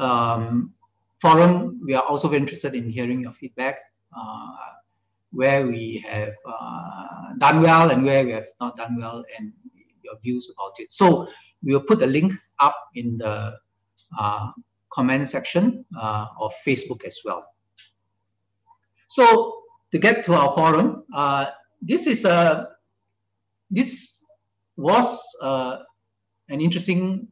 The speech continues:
election from the media point of view for a number of reasons. The most obvious of which is, uh, we're in the midst of, uh, pandemic, and, uh, in a way we were,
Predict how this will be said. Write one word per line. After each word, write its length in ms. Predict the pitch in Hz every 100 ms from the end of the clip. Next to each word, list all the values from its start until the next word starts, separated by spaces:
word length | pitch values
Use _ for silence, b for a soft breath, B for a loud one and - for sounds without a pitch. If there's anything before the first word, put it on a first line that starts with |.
| _ _ _ _ _ _ -
election 640 | 151 - 165 170 185 - _ _ _ _ _
from 160 | 135
the 80 | 127
media 320 | 127 151 160
point 240 | 160 156 127
of 60 |
view 180 | 127 143
for 240 | 139 117 113
a 60 |
number 180 | 120 127
of 60 | 113
reasons. 360 | 110 120 113
The 60 | 127
most 580 | 123 165 185 - - B B B B B B -
obvious 300 | 143 170 170
of 100 | 123
which 260 | 139 139 131
is, 300 | 127 120 -
uh, 320 | 120 117 117 -
we're 100 | 127
in 80 | 127
the 60 |
midst 300 | 123 151 143
of, 160 | 117 110 -
uh, 380 | - 113 113 110 - _ _
pandemic, 640 | 113 113 127 180 - - _
and, 440 | 120 113 107 113 120 -
uh, 160 | 120 120 - _
in 100 | 123
a 80 | 120
way 300 | 135 143 143
we 220 | 123 120
were, 180 | 113